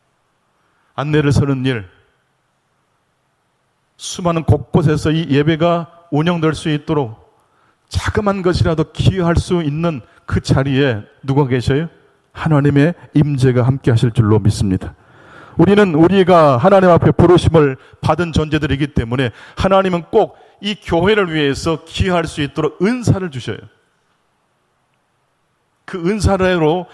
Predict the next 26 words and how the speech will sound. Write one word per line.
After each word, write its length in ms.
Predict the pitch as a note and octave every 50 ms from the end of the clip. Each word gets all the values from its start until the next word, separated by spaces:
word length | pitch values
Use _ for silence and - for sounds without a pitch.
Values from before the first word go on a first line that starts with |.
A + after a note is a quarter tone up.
| - - - - -
하나님의 420 | - - F#3 F3 E3+ E3+ F3 E3 D3
몸 220 | C3+ D3 D#3 D#3
된 220 | D3 D#3 D3+ D3+
교회가 640 | C3 C3 A#2+ A#2 A#2+ A#2 B2+ C3+ B2+ A2 F#2 G2 - _ _ _ _ _
세워져 600 | - - - - - - G3+ G3 F#3+ F#3+ F#3 E3+ D#3
갈 160 | C3 B2+ A#2+
수 140 | - - - B2
있도록 640 | A2 - - A#2+ A2 G2 - - _ _ _ _
그렇게 400 | - - C3 A#2 - - C3+ D3+ - - - _ -
수고하시고 840 | - - - - F3 D#3+ D3 B2+ A#2+ A#2+ - - A2+ A2+ C3 F3+ F#3+ - - - _
충성을 540 | - - F3+ E3 D3+ - D#3+ C3+ B2+ A#2 G#2+
다하실 400 | - B2 A2 G#2+ G#2 - A2+ G2
수 140 | - - G2+
있기를 240 | F#2+ - - F#2+ F2+
바랍니다. 500 | F2+ F2 F2 D#2+ D2 D2+ D#2 - - - _ _ _ _ _ _ _ _ _ _ _ _ _ _ _ - - - - - - - -
무엇보다도 720 | - C3+ E3 F3 E3 F3 E3+ F3 E3 E3+ F3 E3+ E3+ - -
이 100 | F3 F3+
한 160 | - F3+ F3+
주간 500 | D3+ E3+ E3 D#3 D3+ E3 G3 G#3 F#3+ - _ - - A2+
내 260 | G#2+ C3+ D#3+ F#3+ G#3 G#3
대신 600 | - - F3 F#3 F#3 E3+ - G3 G#3+ A#3+ B3+ - - - _ _ _ _ _ _ _ _ _ _ _ _ _ _ - -
어떤 360 | - C#3+ D#3 - - F3 E3+ E3
일을 220 | E3 D#3+ E3 D#3
감당하는 640 | - - - D#3 E3 E3 E3 E3 E3 D#3+ D#3+ D#3 D3+
분을 220 | C#3 D3 D3+ D3 C#3
만나셨다면 920 | B2+ A#2+ B2+ C3+ C3+ B2+ - C3 A2+ - - G#2+ G2+ A2+ A#2+ A2+ G#2